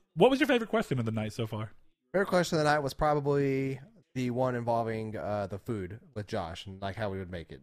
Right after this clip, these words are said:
Speaker 1: Yeah.
Speaker 2: That was always
Speaker 1: My
Speaker 2: fun.
Speaker 1: favorite one was the two interesting facts, just 'cause it was a, it was an interesting question.
Speaker 2: It is. I do
Speaker 1: It's
Speaker 2: like
Speaker 1: a question
Speaker 2: questions like
Speaker 1: that I
Speaker 2: that.
Speaker 1: didn't expect at all.
Speaker 2: Yeah.
Speaker 1: You know, and it's funny 'cause I don't really expect any of these questions, but it's just a,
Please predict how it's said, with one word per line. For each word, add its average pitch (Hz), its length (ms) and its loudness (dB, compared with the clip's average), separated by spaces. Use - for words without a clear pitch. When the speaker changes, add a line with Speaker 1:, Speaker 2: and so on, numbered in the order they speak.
Speaker 1:
Yeah. 101 200 -4
Speaker 2:
That 110 80 0
was 110 100 0
always 95 220 0
Speaker 1:
My 170 60 8
Speaker 2:
fun. 180 80 4
Speaker 1:
favorite 254 200 4
one 208 140 4
was 185 120 0
the 165 60 -4
two 165 180 0
interesting 135 380 0
facts, 104 340 -6
just 214 160 0
'cause 302 80 4
it 269 60 4
was 226 120 0
a, - 20 -2
it 208 60 6
was 202 100 0
an 190 80 4
interesting 175 420 0
question. 262 240 4
Speaker 2:
It 156 60 6
is. 104 240 0
I 151 80 6
do 165 60 6
Speaker 1:
It's 175 60 6
Speaker 2:
like 165 140 10
Speaker 1:
a 214 40 6
question 143 100 6
Speaker 2:
questions 208 240 8
like 185 80 6
Speaker 1:
that 165 100 6
I - 40 4
Speaker 2:
that. 151 40 4
Speaker 1:
didn't 151 160 2
expect 120 380 -2
at 101 100 -10
all. 120 300 -6
Speaker 2:
Yeah. 104 380 0
Speaker 1:
You 127 120 2
know, 113 140 4
and 120 100 4
it's - 120 0
funny 170 260 6
'cause 143 160 6
I 139 100 4
don't 180 180 4
really 175 200 4
expect 147 400 0
any 160 160 0
of 127 40 -2
these 113 140 0
questions, 110 480 -4
but 127 160 2
it's 123 160 -2
just 147 160 2
a, 120 200 0